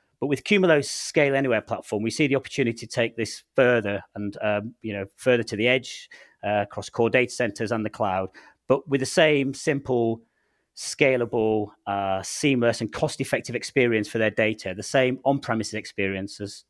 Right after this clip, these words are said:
they would get, uh, uh, same on-premise experience but in, in the cloud, in a multi-cloud or hybrid cloud environments. And,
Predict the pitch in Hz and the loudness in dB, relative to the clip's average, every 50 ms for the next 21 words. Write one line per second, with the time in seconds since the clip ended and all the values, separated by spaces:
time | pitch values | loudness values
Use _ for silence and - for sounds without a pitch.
0 | _ _ _ - 110 107 104 - - 110 - - - - - _ - 110 107 107 | _ _ _ -2 -2 -2 0 0 0 -2 -2 -2 -10 -20 -16 _ -4 -2 -2 0
1 | 104 107 107 - - _ _ _ _ _ _ - - 110 107 104 107 - - - | 0 -2 -2 -6 -12 _ _ _ _ _ _ -6 -2 0 0 0 0 -2 0 0
2 | 139 127 131 143 143 147 147 143 127 113 - 127 - - - 123 113 104 98 98 | 2 2 2 0 0 -2 0 -2 -4 -4 -4 -8 -8 -2 0 2 2 2 2 0
3 | 98 101 - - - _ _ _ _ _ _ _ _ 113 113 110 107 107 107 - | -2 -4 -8 -10 -16 _ _ _ _ _ _ _ _ 0 0 0 0 -2 -4 -6
4 | _ - 113 110 104 - - 123 110 101 95 92 95 110 110 104 107 117 117 117 | _ -4 -2 -2 -2 0 0 0 2 2 0 0 -2 -4 -4 -2 -2 -2 -2 -4
5 | - 110 - - 107 101 98 98 101 98 - - 120 110 104 92 101 101 - - | -6 -10 -6 -4 -2 0 0 0 -2 -4 -2 0 0 0 0 -2 -4 -10 -6 -4
6 | 104 98 98 98 107 104 98 107 101 98 95 92 95 95 101 - - - 120 123 | -2 -2 -2 -2 -6 -8 -6 -4 -4 -4 -6 -8 -12 -14 -14 -16 -12 -8 -8 -8